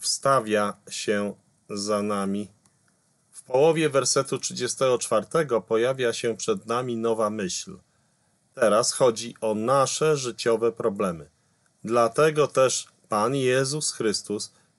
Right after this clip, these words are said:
jest nam przedstawiony jako ten, który po pierwsze zmarł, oznacza to, że znosił On wszystkie ziemskie trudy łącznie ze śmiercią,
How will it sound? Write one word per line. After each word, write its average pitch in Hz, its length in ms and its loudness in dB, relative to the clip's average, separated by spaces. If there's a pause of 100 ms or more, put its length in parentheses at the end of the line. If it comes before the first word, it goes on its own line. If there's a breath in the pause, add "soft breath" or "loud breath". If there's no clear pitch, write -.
jest 131 400 0
nam 123 300 0
przedstawiony 120 800 0
jako 104 320 -2 (100)
ten, 151 360 2
który 123 540 0 (400 soft breath)
po 135 120 0
pierwsze 101 520 2
zmarł, 110 600 2 (300 soft breath)
oznacza 120 600 0
to, 107 400 2
że 110 280 0
znosił 107 680 -2
On 107 260 -2
wszystkie - 720 -4
ziemskie 113 500 -2
trudy 117 480 -4
łącznie 110 580 -4
ze 104 120 -4
śmiercią, 110 680 -4